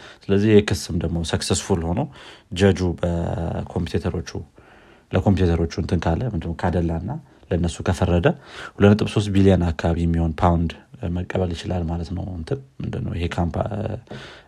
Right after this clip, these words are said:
እ፣ ካምፓኒ። ስለዚህ ይሄን ሁለት ነጥብ ሦስት ቢሊዮን ፓውንድ ደግሞ ለተጎዱት ሰዎች ወይም በዚህ እንትን ላይ ምንድን ነው አርባ አራት ሚሊዮን ለሚሆኑት የ-፣ <coughs> የፌስቡክ ተጠቃሚዎች ዩኬ ውስጥ ላሉት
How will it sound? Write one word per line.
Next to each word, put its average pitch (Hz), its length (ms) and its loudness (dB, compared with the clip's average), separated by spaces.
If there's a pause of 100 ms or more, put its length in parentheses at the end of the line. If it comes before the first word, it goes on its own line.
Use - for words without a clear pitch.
እ፣ - 120 0 (680)
ካምፓኒ። 87 360 4 (340)
ስለዚህ 117 300 6
ይሄን 107 160 6
ሁለት 101 180 8
ነጥብ 98 160 -4
ሦስት 90 200 -8
ቢሊዮን 85 320 0 (300)
ፓውንድ 87 300 2
ደግሞ 92 220 0 (460)
ለተጎዱት 92 600 4
ሰዎች 95 300 4
ወይም 85 200 2
በዚህ 82 360 4
እንትን 80 260 -2
ላይ 78 160 -2
ምንድን 80 260 -4
ነው 80 160 -4
አርባ 90 200 2
አራት 87 240 4
ሚሊዮን 85 300 2
ለሚሆኑት 82 540 -2
የ-፣ 85 460 -4 (960)
<coughs> 80 320 -2 (640)
የፌስቡክ 104 480 0
ተጠቃሚዎች 90 580 2
ዩኬ - 200 -2
ውስጥ 90 180 -2
ላሉት 110 300 -2